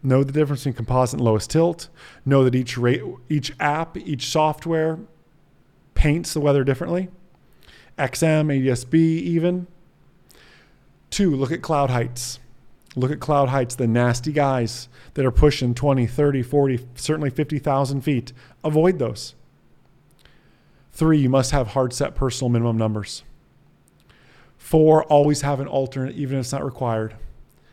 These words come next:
And five, use the three-hour rule. Missouri Nation, I told you this would be a little bit different.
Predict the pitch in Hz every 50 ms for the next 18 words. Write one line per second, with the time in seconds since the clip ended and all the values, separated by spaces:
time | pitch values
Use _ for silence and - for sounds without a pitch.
0 | _ _ - 131 120 123 - 143 127 120 113 110 110 113 117 - - 139 120 123
1 | 123 123 120 120 123 - - 120 113 - - - 160 156 147 131 117 110 113 120
2 | 131 - - - - 127 120 113 110 113 113 110 110 - - - _ - - -
3 | 123 123 113 107 - - - - - - - - - - - - - - - -
4 | - _ _ _ - _ _ _ - - 160 160 151 165 165 156 147 147 143 120
5 | 123 156 147 - 170 165 151 147 131 - - 131 127 127 120 - 123 - 143 127
6 | - 113 107